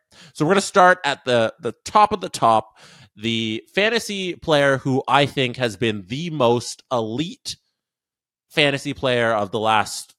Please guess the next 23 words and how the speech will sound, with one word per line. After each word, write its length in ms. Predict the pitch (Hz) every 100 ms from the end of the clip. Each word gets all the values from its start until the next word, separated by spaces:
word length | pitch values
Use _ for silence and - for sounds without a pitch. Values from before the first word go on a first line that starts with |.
| _
how 360 | - - 143 151
many 300 | 147 139 127
seasons 460 | - 120 95 98 90
of 100 | -
fantasy 400 | 101 92 - 92
football. 580 | 95 - 90 85 80 _ _ _ -
He 360 | 151 170 180
is 360 | 139 139 123 104
the 160 | 131 -
ultimate. 640 | 151 156 - 156 135 127 - _
If 260 | 151 147 -
you 160 | 143
can 280 | 151 - 117
get 340 | 101 147 160 143
him, 380 | 185 196 208 - _ _
he 240 | - 151
will 200 | 135 127
change 720 | - - - 131 156 165 147
your 140 | 139 113
team 560 | - - 131 135 147
for 180 | - 120
the 280 | 95 85 78 -
better. 400 | 123 156 180